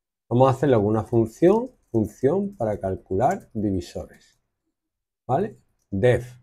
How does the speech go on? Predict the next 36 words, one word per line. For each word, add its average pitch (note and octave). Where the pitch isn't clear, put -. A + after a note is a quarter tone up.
es -
para G#2+
empezar G#2+
a G#2
definir A2
una A#2
función F3+
y B2+
le B2
vamos A#2
a A#2
llamar A2+
calcular A2
divisores, F#2
por F2
ejemplo, D#2
de C#3
un C3+
número G#2+
n. D#2
A A#2
la A2
n D3
se -
le C3+
llama E3
parámetro, F#2+
es G2+
lo A#2
que G#2
se G#2
le F#2
introduce F#2+
a B2+
la B2
función C#3